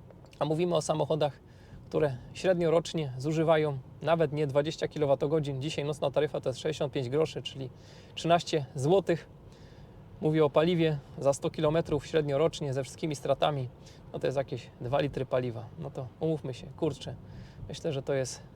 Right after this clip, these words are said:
naprawdę, naprawdę dobry wynik. A tutaj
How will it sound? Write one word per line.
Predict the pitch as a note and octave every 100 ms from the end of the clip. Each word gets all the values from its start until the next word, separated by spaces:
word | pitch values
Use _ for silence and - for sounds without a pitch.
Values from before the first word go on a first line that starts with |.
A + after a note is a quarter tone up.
| -
naprawdę, | D#3+ - D#3+ D3 C#3+ C3 -
naprawdę | E3+ E3+ F#3 E3 D#3
dobry | F#3 F3
wynik. | F3 G3 A3 - - - - - - -
A | - F#3+
tutaj | G#3 G#3+ F#3+